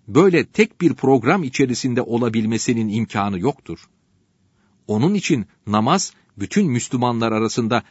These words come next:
ortak bir lisan, ortak bir ibadet, ortak bir duadır. Birlik ve beraberliktir.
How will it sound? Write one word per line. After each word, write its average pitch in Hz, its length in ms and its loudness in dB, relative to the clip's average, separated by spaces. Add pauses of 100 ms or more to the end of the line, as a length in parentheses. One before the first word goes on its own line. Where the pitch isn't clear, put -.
(140)
ortak 117 480 -2
bir 240 120 2
lisan, 113 500 -4 (420)
ortak 110 460 0
bir 117 220 0
ibadet, 110 520 0 (460)
ortak 101 480 -6
bir 90 200 -2
duadır. 104 580 -6 (1120)
Birlik 104 340 -2
ve 120 120 4
beraberliktir. 98 800 -2